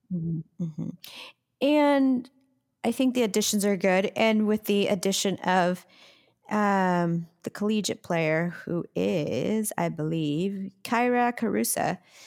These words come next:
she's actually, so, you know, Utah has her rights. So should she decide to come back to play in the N W S L, sh-, Utah gets, you know,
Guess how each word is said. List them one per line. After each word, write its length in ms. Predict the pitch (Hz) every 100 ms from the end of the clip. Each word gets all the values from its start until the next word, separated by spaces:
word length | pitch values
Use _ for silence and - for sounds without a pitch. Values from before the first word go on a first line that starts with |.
| -
she's 260 | - 285 254
actually, 520 | 202 - 196 190 160 _ _ _
so, 420 | - 233 214 - _ _ _ _ _ _
you 140 | 185 185
know, 120 | 147
Utah 420 | 180 226 247 208
has 280 | 196 160 247
her 140 | 180 165
rights. 440 | - - - - -
So 220 | 202 175
should 380 | - - 233 220
she 240 | - 233
decide 380 | 208 214 190 180
to 60 | -
come 160 | 180
back 340 | 165 156 156 - - - _ -
to 120 | 202
play 340 | - 160 139 -
in 100 | 175
the 100 | 170
N 80 |
W 220 | 151 143 76
S 120 | -
L, 300 | 101 104 - _ _ _ _ -
sh-, 300 | - - - _
Utah 540 | - 185 170 170 143 - - -
gets, 360 | 143 131 - -
you 100 | -
know, 240 | 151 -